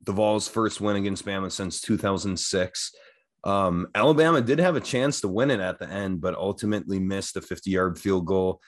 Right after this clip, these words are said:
left fifteen seconds on the clock. Looking like we're going into overtime, right? Nope, 'cause Hendon Hooker had two clutch rec-, or threw the ball twice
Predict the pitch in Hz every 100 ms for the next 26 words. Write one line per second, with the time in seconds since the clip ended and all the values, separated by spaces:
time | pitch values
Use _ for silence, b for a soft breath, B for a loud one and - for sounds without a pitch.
0 | b - 101 - - 113 - 117 104 113
1 | 101 104 - 101 98 - 101 98 92 -
2 | b b b b 127 185 185 160 139 143
3 | 127 131 135 127 131 120 127 120 113 113
4 | - 156 151 104 101 92 90 107 143 147
5 | _ _ _ 92 113 156 - - - 104
6 | 92 - 135 127 127 107 139 - 107 107
7 | 123 b b b 104 101 95 - 139 123
8 | - 135 123 123 - - 101 107 - -
9 | - 110 101 95 95 87 85 _ - 139
10 | 123 117 117 117 117 107 101 104 - -